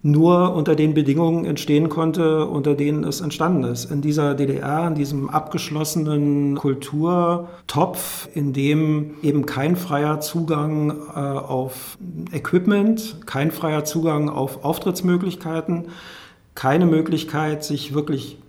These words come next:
komplett frei zu äußern, inhaltlich, musikalisch, sondern immer Kompromisse eingehen zu müssen oder in den echten Underground im Sinne von,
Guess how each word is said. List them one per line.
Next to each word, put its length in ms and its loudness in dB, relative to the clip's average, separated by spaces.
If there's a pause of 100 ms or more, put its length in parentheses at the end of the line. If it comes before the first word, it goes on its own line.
(100)
komplett 680 -2
frei 560 -4
zu 220 -8
äußern, 800 -4
inhaltlich, 600 0
musikalisch, 800 -2
sondern 280 -2
immer 580 2
Kompromisse 580 -2
eingehen 440 -2
zu 140 -4
müssen 320 -4
oder 380 0
in 260 -2
den 300 -4
echten 320 -6
Underground 640 -2
im 140 -4
Sinne 180 -4
von, 380 -4